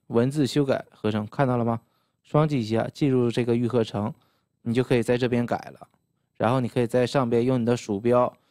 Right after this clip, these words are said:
哎，双击一下，变成这种模式了。或者你用鼠标点住拖的话，当它变成这种显示的时候，你就可以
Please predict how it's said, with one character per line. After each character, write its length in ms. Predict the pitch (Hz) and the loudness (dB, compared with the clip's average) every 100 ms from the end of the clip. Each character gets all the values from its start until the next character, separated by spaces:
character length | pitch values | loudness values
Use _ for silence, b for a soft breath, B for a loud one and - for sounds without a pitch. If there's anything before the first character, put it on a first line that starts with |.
| b b b - | b b b -10
哎， 220 | 98 107 | -4 -4
双 260 | - 143 147 | 0 0 0
击 140 | 151 | -2
一 60 | 120 | -2
下， 300 | 117 110 - _ | 0 0 -2 _
变 140 | - 120 | -6 -4
成 140 | 123 | -2
这 120 | 151 | 0
种 140 | 123 107 | 0 0
模 180 | 107 107 | -2 -4
式 200 | - 110 | -2 -2
了。 160 | - - _ _ - | -4 -8 _ _ -8
或 80 | 117 | -4
者 80 | |
你 100 | 117 | -2
用 100 | 120 | -2
鼠 160 | 127 117 | -4 -4
标 260 | 120 123 - b b - | 0 0 -2 b b -6
点 160 | 110 | -4
住 200 | 120 123 | -4 -6
拖 240 | - 139 135 | -4 -2 0
的 100 | 104 | 0
话， 240 | 110 - _ _ _ b b b | -2 -4 _ _ _ b b b
当 160 | - 131 | -4 -2
它 100 | 135 | -2
变 220 | - 139 | 0 -2
成 160 | 131 131 | -2 -2
这 180 | - 160 | 2 2
种 160 | 117 | 2
显 260 | 110 120 - | -2 -4 -4
示 160 | - 107 | -4 -4
的 100 | 98 | -4
时 140 | - | -6
候， 160 | 101 104 | -4 -4
你 120 | 120 | -4
就 140 | 107 117 | -2 -2
可 220 | - 123 | 2 2
以 200 | 117 | 2